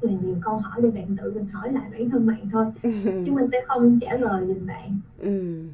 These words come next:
Speaker 2: Vậy
Speaker 1: Ừm.
Speaker 2: thì theo Minh cái yếu tố nào quan trọng nhất trước khi mình quyết định xách ba lô lên và đi?
Speaker 1: Ừm, Minh thấy là đi đâu cũng vậy, làm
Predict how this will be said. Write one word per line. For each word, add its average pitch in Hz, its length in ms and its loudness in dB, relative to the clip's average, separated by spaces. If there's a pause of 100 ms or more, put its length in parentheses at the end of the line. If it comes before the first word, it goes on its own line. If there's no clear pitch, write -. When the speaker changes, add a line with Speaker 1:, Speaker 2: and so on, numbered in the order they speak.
(160)
Speaker 2:
Vậy 233 140 2
Speaker 1:
Ừm. 208 40 -2
Speaker 2:
thì 196 300 0
theo 226 180 0
Minh 233 200 0
cái 233 140 -6
yếu 277 240 -6
tố 240 260 -4
nào 156 440 -8
quan 214 240 -4
trọng 165 260 -8
nhất 285 140 -4 (140)
trước 277 160 -4
khi 226 140 -2
mình 156 280 -6 (120)
quyết 254 180 -2
định 147 300 -6 (680)
xách - 240 -10
ba 202 140 -2
lô 185 180 -4
lên 185 180 -8
và 156 120 -12
đi? 156 200 -12 (800)
Speaker 1:
Ừm, 226 400 2
Minh 269 240 4
thấy 294 180 -2
là 233 380 -4 (600)
đi 277 100 4
đâu 277 160 2
cũng 269 140 2
vậy, - 200 -2
làm 220 180 0